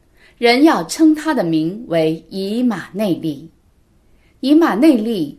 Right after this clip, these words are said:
翻出来就是神与我们同在。马太福音十八章二十节，“因为无论在哪里，有两三个人被聚集到我的名里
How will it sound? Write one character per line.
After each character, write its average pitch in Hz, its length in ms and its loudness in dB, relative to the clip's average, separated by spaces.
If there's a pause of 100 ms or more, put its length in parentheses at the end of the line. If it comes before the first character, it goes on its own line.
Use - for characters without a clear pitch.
翻 311 240 2
出 311 200 -6
来 147 320 -8 (160)
就 185 220 -4
是 151 400 -8 (200)
神 185 560 -4
与 190 220 -6
我 190 180 -2
们 143 200 -8
同 143 300 -16
在。 160 280 -12 (1800)
马 226 140 -2
太 277 200 -2
福 240 140 -8
音 262 340 0
十 - 240 -6
八 262 240 4
章 277 460 -6
二 269 160 -4
十 - 240 -10
节 139 420 -14 (1300)
，“因 262 200 2
为 185 520 2
无 226 240 4
论 285 180 2
在 220 220 -4
哪 165 240 -2
里， 160 400 -8 (380)
有 247 240 6
两 233 240 2
三 311 240 2
个 330 160 2
人 180 440 -2 (100)
被 294 260 2
聚 311 240 -2
集 175 200 -8
到 180 360 -6
我 185 220 0
的 220 120 -2
名 214 340 0
里 214 300 -6